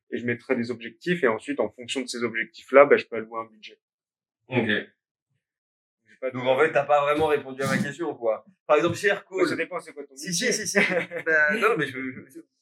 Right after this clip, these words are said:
Speaker 2: si t'avais un budget de, je sais pas, un million d'euros l'année prochaine à dépenser effectivement sur du newbies.
Speaker 1: Ouais.
Speaker 2: Est-ce qu'aujourd'hui, tu ferais du, euh, cinq cents K, euh, sur de la outbound, cinq cents K sur, euh, sur de l'inbound ? Est-ce que, tu,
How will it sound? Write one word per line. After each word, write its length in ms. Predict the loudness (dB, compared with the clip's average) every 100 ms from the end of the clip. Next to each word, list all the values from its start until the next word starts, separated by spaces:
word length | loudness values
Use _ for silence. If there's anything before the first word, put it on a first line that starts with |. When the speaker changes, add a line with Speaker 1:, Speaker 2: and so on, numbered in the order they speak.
| _
Speaker 2:
si 180 | -14 -2
t'avais 220 | 4 4
un 80 | 4
budget 340 | 0 -8 -6
de, 160 | -6 -6
je 160 | -10 -10
sais 140 | -10
pas, 380 | 2 4 6 4
un 80 | 2
million 380 | 0 -2 -6 -8
d'euros 280 | -4 -2 0
l'année 240 | 0 -2
prochaine 400 | -12 -12 -8 -6 -4
à 80 | -6
dépenser 460 | -6 -14 -20 -10
effectivement 580 | -10 -10 -20 _ -10 -8
sur 200 | -8 -10
du 100 | -12
newbies. 400 | -16 -20 -20 -20 _ _ _ _ _
Speaker 1:
Ouais. 160 | -18 -18 _ _ _ _ _ -20 -6
Speaker 2:
Est-ce 220 | -4 -4
qu'aujourd'hui, 760 | -8 -2 -2 -2 -6 -8 -8 -14
tu 160 | -14 -16
ferais 380 | -2 2 2 0
du, 160 | -12 -8
euh, 100 | -6
cinq 220 | -4 -8
cents 240 | -8 -16
K, 100 | -6
euh, 540 | 0 4 4 4 2 -2
sur 200 | -8 -18
de 40 |
la 80 | -14
outbound, 400 | -12 -8 -6 -6
cinq 220 | -10 -20
cents 180 | -18 -18
K 240 | -6 -4 -4
sur, 260 | -10 -12
euh, 380 | -10 -8 -8 -10
sur 220 | -18 -20
de 80 | -20
l'inbound ? 520 | -12 -6 -4 -4 -8 -16 _ _ _
Est-ce 240 | -12 -12
que, 800 | -12 -16 -18 -16 -18 -14 -14 -14
tu, 160 | -18 _